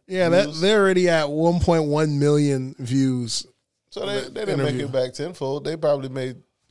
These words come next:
Speaker 2: five, maybe four times.
Speaker 1: Well, no, not to mention if they have ads and all that stuff, you know what I'm saying? You're saying just from YouTube.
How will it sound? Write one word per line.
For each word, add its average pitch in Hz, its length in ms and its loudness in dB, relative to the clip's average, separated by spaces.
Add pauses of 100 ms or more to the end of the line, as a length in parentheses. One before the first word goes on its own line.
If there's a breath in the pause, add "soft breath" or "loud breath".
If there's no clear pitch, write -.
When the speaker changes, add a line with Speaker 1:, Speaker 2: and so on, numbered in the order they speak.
(1200)
Speaker 2:
five, 117 380 0 (480)
maybe 170 220 -8
four 131 260 -4
times. 135 540 -6 (160)
Speaker 1:
Well, 180 200 4
no, 175 260 4
not 175 160 0
to 165 60 -2
mention 160 320 0
if 131 100 0
they 147 80 2
have 139 180 4
ads 131 680 -2
and 131 80 -2
all 131 140 0
that 127 180 -4
stuff, 135 320 -4
you 139 60 -6
know - 20 -4
what 123 40 -6
I'm 120 40 -6
saying? 143 280 -2
You're 156 120 0
saying 147 300 0
just 131 240 -4
from 127 160 -6
YouTube. 139 520 -4